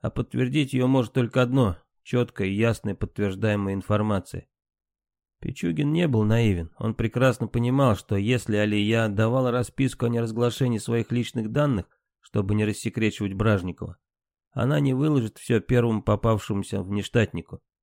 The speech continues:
Плевать она хотела на внештатника. Она может выдать информацию только официальному куратору проекта.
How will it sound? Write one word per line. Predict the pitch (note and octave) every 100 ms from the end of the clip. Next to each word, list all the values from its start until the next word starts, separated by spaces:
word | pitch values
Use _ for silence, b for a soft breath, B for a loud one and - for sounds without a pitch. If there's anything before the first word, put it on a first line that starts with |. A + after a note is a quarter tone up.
| _ _ _ -
Плевать | E3 E3+ D3
она | B2 A#2
хотела | A#2 A#2 A#2+ G#2
на | G2+
внештатника. | G#2+ G#2+ A#2 G2+ F2 - - _ _ _ _ _ _
Она | - G2+ A2
может | A2 A2 -
выдать | G#2+ A2 G2+ -
информацию | - G#2+ A2 A2+ -
только | A#2 G#2+ G#2
официальному | G#2 G#2 A#2+ A#2 A2 G#2
куратору | - G#2+ G#2+ G#2 G2
проекта. | G#2+ A2 A#2+ - -